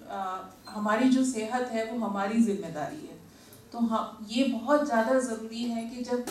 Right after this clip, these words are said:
हमारी सेहत हमारी जिम्मेदारी है, तो हम जो भी दवाई ले रहे हैं, वो दवाई हमारे लिए ज़रूरी है कि नहीं, वो हम जानें और जानने के बाद ही लें। तो,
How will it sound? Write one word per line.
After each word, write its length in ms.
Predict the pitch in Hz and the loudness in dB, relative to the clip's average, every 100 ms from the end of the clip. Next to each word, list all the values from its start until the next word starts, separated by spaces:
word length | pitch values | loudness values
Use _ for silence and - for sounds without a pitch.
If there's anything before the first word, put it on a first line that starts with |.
| - | -8
हमारी 360 | 214 196 214 247 | -6 -4 -2 -4
सेहत 420 | 254 247 254 - | -4 -6 -6 -8
हमारी 420 | 196 180 180 240 | -8 -6 0 0
जिम्मेदारी 580 | 226 214 214 202 185 202 | 0 -4 -6 -6 -6 -6
है, 280 | 202 220 233 - - | -6 -8 -10 -16 -14
तो 60 | 262 | -8
हम 260 | 254 262 233 | -6 -2 0
जो 200 | 196 202 | 0 4
भी 180 | 254 | 4
दवाई 260 | 247 226 220 | 6 4 2
ले 240 | 220 202 | 0 -2
रहे 120 | 202 196 | -2 -6
हैं, 360 | 196 226 226 | -8 -8 -8
वो 100 | 220 | -8
दवाई 280 | 214 196 196 | -8 -6 -6
हमारे 500 | 226 220 208 208 226 | -6 -4 -4 -4 2
लिए 180 | 226 190 | 2 4
ज़रूरी 380 | 185 214 233 240 | 2 2 4 4
है 140 | 220 | 4
कि 200 | 214 214 | 0 -6
नहीं, 280 | 202 208 - | -10 -12 -12
वो 180 | 208 214 | -12 -12
हम 140 | 208 | -10
जानें 540 | - 160 175 254 - - - - 233 | -8 -10 -8 -8 -8 -14 -20 -14 -6
और 120 | 226 | -6
जानने 420 | 202 190 208 247 | -4 -4 -4 -4
के 140 | 254 | -2
बाद 340 | - 175 180 185 | 0 2 2 -2
ही 120 | 208 | -6
लें। 260 | 151 143 - - - - - - - | -4 -6 -8 -16 -20 -20 -20 -16 -2
तो, 380 | 247 240 247 | 4 6 4